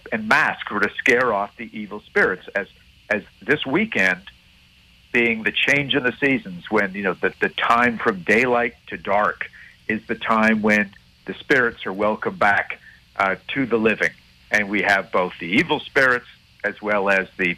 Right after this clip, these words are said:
friendly spirits. So the masks go on to kind of scare off the evil spirits, the turnips, you know, to make these scary faces,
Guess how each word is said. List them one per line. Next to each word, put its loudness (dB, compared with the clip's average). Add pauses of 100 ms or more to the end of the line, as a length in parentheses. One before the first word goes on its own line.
friendly 0
spirits. 0
So 0
the -4
masks 0
go 2
on -2
to -6
kind -4
of -12
scare 0
off -2
the -10
evil -2
spirits, 2 (420)
the -6
turnips, 0 (440)
you -14
know, 0
to -8 (100)
make -4
these -10
scary 2
faces, 0